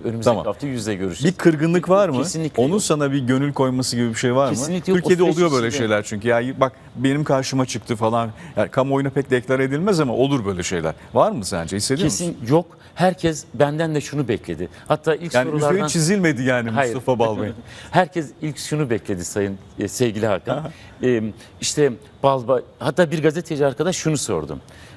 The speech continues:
Speaker 1: E, "Size bundan sonra parti için muhalefet diyebilir
Speaker 2: Denebilir
Speaker 1: miyiz?"
Speaker 2: mi?
Speaker 1: "Hayır, diyemeyiz."
Speaker 2: Yok mu
Speaker 1: dedim.
Speaker 2: öyle bir şey?
Speaker 1: Parti için, partinin daha da güçlenmesi için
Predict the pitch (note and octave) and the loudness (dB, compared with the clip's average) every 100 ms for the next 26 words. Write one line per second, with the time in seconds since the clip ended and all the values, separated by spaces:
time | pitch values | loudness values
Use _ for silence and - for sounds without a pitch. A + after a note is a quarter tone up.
0 | - C3 B2 - C#3 D3 D3+ D#3 D#3 - | -4 -2 0 0 0 2 0 0 0 -2
1 | C3+ B2+ C3 B2 A2+ - B2+ A#2+ A2+ A#2+ | -2 0 0 -2 -4 -6 0 0 0 -6
2 | A2 - - - - A#2 C3 C#3+ D#3 G#3+ | -10 -14 -20 -20 -2 2 2 2 2 2
3 | C#3 F2 F2 - C3+ B2+ F#2 A2 A#2+ A2+ | 0 -4 -6 0 2 2 0 0 2 2
4 | E3+ - F2 D#2 - - F2+ E2 B2+ C3 | 0 -2 -8 -10 -12 -8 -6 -6 0 0
5 | A#2 F#3+ G3+ - C3+ - B2 B2+ - C3+ | 0 -8 -8 -6 -6 -2 0 -2 -2 -4
6 | F#3 D#3 - - - B2 D3 C#3+ G#2 - | -4 -6 -16 -20 -4 -2 0 -2 -4 -6
7 | - B2 B2+ B2+ C3+ - D#3 | -4 -2 -2 -4 -6 -6 -8